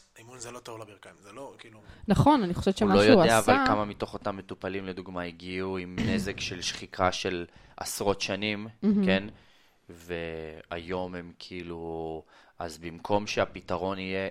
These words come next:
Speaker 3: "היי, חבר'ה, תתחילו את זה הכי מוקדם שאפשר", כי אם אתם תתחילו את זה בגיל חמישים וחמש, אחרי שלא זזתם כל החיים, אז יהיה לכם קשה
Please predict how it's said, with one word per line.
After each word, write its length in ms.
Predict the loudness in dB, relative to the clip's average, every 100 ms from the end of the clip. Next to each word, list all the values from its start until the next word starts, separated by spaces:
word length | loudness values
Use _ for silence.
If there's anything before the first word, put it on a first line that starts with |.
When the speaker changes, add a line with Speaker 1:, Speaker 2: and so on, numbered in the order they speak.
| -6
Speaker 3:
"היי, 140 | -8
חבר'ה, 300 | -4 -4 -2
תתחילו 440 | -6 -8 -8 -4 -4
את 60 |
זה 120 | -4 -6 -6
הכי 240 | -6 -6
מוקדם 400 | -6 -4 -2 -2
שאפשר", 520 | -2 -4 -2 0 0 -2 -16 -20 -14
כי 120 | -8
אם 80 | -6
אתם 160 | -8
תתחילו 360 | -10 -10 -4 -4
את 80 | -4
זה 80 | -6
בגיל 260 | -6 -8
חמישים 360 | -8 -10 -8 -8
וחמש, 380 | -6 -6 -6 -8
אחרי 240 | -10 -8
שלא 420 | -6 -6 -2 -4 -4
זזתם 500 | -2 -2 -2 -4 -8 -8
כל 160 | -6 -6
החיים, 380 | -4 -4 -4 -6 _ _ _ _ _ _
אז 220 | -6 -6 -10
יהיה 180 | -8 -6
לכם 240 | -4 -6 -10
קשה 440 | -8 -4 0 0